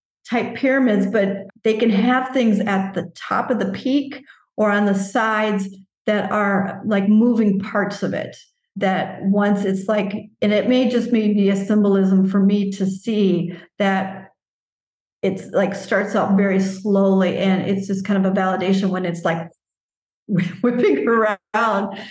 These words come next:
it's up and running. That just, sometimes we have our own glossary of knowing how things work or knowing when things are complete,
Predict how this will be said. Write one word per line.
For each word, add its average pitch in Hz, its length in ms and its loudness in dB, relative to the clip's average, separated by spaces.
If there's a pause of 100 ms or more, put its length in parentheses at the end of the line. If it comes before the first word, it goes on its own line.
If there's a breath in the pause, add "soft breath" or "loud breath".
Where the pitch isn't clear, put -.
(180 loud breath)
it's 214 180 0
up 208 200 -2
and 208 140 2
running. 190 600 -2
That 196 200 0
just, - 180 -4 (140)
sometimes 196 360 0
we 196 180 0
have 196 180 2
our 202 140 0
own 190 440 0
glossary 190 760 -2
of 190 500 -4 (100)
knowing 185 360 2
how 190 240 -2
things 185 280 -2
work 185 440 -2
or 170 300 0
knowing 185 280 0
when 190 160 2
things 190 240 0
are - 260 -4 (100)
complete, 190 600 0